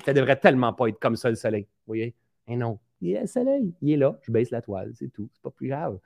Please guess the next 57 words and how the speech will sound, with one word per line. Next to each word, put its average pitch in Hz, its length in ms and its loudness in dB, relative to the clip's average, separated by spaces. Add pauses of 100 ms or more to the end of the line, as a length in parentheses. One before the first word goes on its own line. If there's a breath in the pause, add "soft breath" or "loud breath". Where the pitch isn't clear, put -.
(180 loud breath)
Je 113 140 2
prends 107 320 -4
de 135 60 -6
la 147 140 0
hauteur. 151 440 -2
Je 113 120 0
m'incline 160 600 6
devant 143 260 6
le 151 60 2
soleil. 127 580 2 (360 soft breath)
La 107 120 -6
majorité 139 400 -2
d'entre 113 240 -6
nous 113 80 -4
a - 20 -4
de 110 60 -2
la 101 100 -4
misère 98 260 -4
à 92 60 -14
s'incliner. 87 500 -16
Colin, 117 460 -2
qu'on 107 120 -4
a - 20 -2
de 104 40 -2
la 104 60 -4
misère 104 140 -4
à 104 40 -2
comprendre 95 360 -12
ça. - 160 -20 (520)
OK, 190 400 8
good. 202 360 12
Alors, 170 180 10
on 208 80 8
a 220 80 12
trois, 220 220 10
quatre 202 200 4
qui 196 120 4
me 185 60 10
suivent. 190 300 6
Génial. 170 440 6
Merci, 165 480 2 (180 loud breath)
la 139 140 6
gang, 156 180 6
de 143 80 6
me 135 80 4
suivre. 127 320 -8
Donc, 226 220 6
imaginez, 196 400 0 (500)
dans 226 300 6
la 262 100 4
vie 175 140 2
de 170 60 -8
tous 180 120 0
les 143 120 4
jours, 196 280 2
notre 147 320 4
challenge, 180 640 2